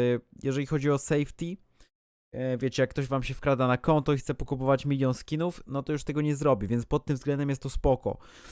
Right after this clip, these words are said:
Ale tak ogólnie, no to jest kolejna rzecz, która gdzieś tam zajmuje czas. Jeżeli ktoś wykonuje dużo ruchów, no może być to problematyczne. No i co to na tyle?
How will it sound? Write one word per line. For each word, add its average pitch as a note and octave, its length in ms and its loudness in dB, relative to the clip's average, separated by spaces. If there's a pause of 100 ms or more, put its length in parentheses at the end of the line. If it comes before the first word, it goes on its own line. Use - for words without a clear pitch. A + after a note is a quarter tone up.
(120)
Ale D3+ 220 2
tak D#3+ 160 2
ogólnie, D#3+ 380 4
no D#3 100 2
to D#3+ 100 -2
jest D3+ 140 -2
kolejna D3+ 380 2
rzecz, C#3+ 360 -2
która C3+ 500 -2
gdzieś B2 180 -10
tam C3+ 160 -4
zajmuje C3 360 -2
czas. A#2+ 320 0
Jeżeli A#2+ 220 -2
ktoś A#2+ 200 -2
wykonuje B2+ 380 0
dużo C3 240 -4
ruchów, D3+ 480 -4 (560)
no - 60 -6
może D#3+ 160 2
być C#3 100 -2
to - 80 2
problematyczne. A2 720 2 (560)
No G#4+ 60 -4
i - 20 -2
co - 160 0
to F#3+ 80 2
na D3+ 160 6
tyle? D#3 360 4